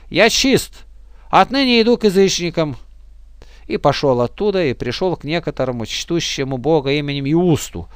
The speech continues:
которого дом был подле синагоги. Крисп же, начальник синагоги, уверовал в Господа со всем домом своим.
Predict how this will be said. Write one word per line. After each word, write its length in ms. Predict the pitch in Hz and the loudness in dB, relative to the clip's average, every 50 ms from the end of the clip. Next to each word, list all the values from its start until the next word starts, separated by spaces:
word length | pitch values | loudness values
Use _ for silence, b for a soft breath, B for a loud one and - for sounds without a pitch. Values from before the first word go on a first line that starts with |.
| b | b
которого 460 | - 127 131 - 143 139 135 127 127 123 | -6 -6 -2 -2 0 0 0 0 0 0
дом 260 | 151 185 185 160 139 | 0 0 -2 0 0
был 160 | 160 165 156 | -2 -2 -2
подле 280 | - 131 131 127 135 127 | -2 -4 -4 -2 -4 -6
синагоги. 680 | - - 120 113 107 87 90 98 98 92 80 87 92 - - - - B B B B B B B B - | -6 -6 -6 -6 -4 -4 -6 -6 -6 -6 -8 -10 -12 -14 -18 -20 -20 B B B B B B B B -2
Крисп 480 | - 214 240 240 226 - - - 185 | 0 2 4 4 4 2 0 -6 -6
же, 140 | 156 175 175 | -4 -4 -2
начальник 420 | 175 165 - - 175 170 165 156 | -2 -2 0 0 0 0 0 -4
синагоги, 560 | - - 156 160 156 147 151 160 156 143 135 139 | -6 -6 -4 -2 -2 0 0 -2 -2 0 0 -2
уверовал 760 | 135 131 127 131 165 185 190 190 185 180 170 165 160 151 139 | 0 0 0 0 2 2 4 4 4 4 4 2 2 0 -2
в 80 | 123 | -4
Господа 480 | 127 143 160 160 135 - - 139 123 123 | -2 -2 -2 -2 -2 -4 -8 -8 -8 -6
со 160 | - - 120 | -6 -6 -6
всем 440 | 120 - - 175 170 160 143 117 104 | -8 -6 -6 -6 -6 -4 -6 -8 -8
домом 400 | 90 123 135 139 131 123 120 117 | -4 -2 -2 -2 -2 -4 -8 -10
своим. 500 | - - - 110 110 110 113 113 104 | -10 -10 -6 -6 -4 -4 -4 -6 -8